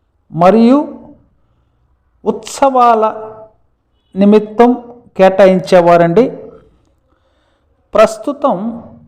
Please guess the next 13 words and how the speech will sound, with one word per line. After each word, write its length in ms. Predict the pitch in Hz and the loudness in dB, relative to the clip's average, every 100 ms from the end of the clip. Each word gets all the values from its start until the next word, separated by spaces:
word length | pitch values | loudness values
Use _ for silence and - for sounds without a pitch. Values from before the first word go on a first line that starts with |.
| _ _ _ _ _ | _ _ _ _ _
సంవత్సరానికి 1300 | - - 208 247 247 - - - 240 240 233 233 202 - - - | -20 -4 -2 -2 -6 -18 -4 0 4 4 2 -2 -6 -8 -14 -6
ఒక్కసారి 760 | - - 170 - - 196 220 170 208 226 - - _ _ _ _ _ _ _ _ _ - | -6 0 0 0 0 2 4 0 -2 -8 -18 -20 _ _ _ _ _ _ _ _ _ -6
మూడు 360 | 170 220 254 240 185 | 2 4 4 4 2
రోజులు 460 | 196 247 254 226 185 254 - - - _ _ _ _ _ | 2 2 2 2 2 0 -6 -18 -20 _ _ _ _ _
పాటు 340 | 196 214 214 208 208 214 - 147 | 0 0 2 0 0 -2 -8 -4
రొట్టెల 440 | 170 196 - 262 247 240 - | -2 -2 0 2 2 0 0
పండుగ 360 | 208 208 202 165 175 233 - - - 208 | 0 2 2 2 2 0 -6 -18 -6 -2
ఈ 20 | 226 220 | 0 -2
స్వర్ణాల 840 | - - 190 196 208 240 254 247 240 - - | -14 -14 0 0 0 0 2 2 0 -6 -2
చెరువు 340 | 220 226 226 190 151 - | 2 4 2 0 -2 -2
దగ్గర 380 | 190 190 233 220 190 247 - - - _ _ _ _ _ - 135 | -2 -2 0 4 4 2 -6 -20 -20 _ _ _ _ _ -20 -4
జరుపుకుంటున్నారండి. 1040 | 196 220 226 220 214 202 196 185 180 180 254 - - - _ _ _ _ _ _ _ _ _ - 131 202 | 2 2 0 -6 -8 -6 0 2 2 2 0 -2 -14 -20 _ _ _ _ _ _ _ _ _ -20 0 2
దేశం 400 | 247 240 269 | 4 2 -6